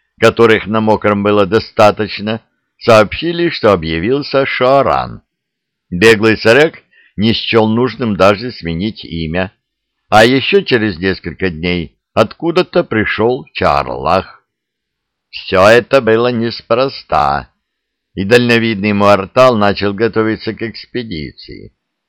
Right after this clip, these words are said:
Конечно, главным здесь был не Илбэч, который, скорее всего, всё-таки умер, а банды. Муартал хотел спать спокойно, а не вскакивать среди ночи при известии,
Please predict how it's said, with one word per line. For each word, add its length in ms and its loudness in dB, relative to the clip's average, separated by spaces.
Конечно, 520 2
главным 500 2
здесь 280 -2
был 360 0
не 280 -2
Илбэч, 640 0
который, 460 2
скорее 380 0
всего, 320 -2
всё-таки 540 -4
умер, 460 -4
а 100 -2
банды. 600 0
Муартал 460 2
хотел 420 0
спать 360 -2
спокойно, 800 -4
а 120 2
не 140 0
вскакивать 720 -2
среди 360 -4
ночи 320 -2
при 300 -6
известии, 720 -6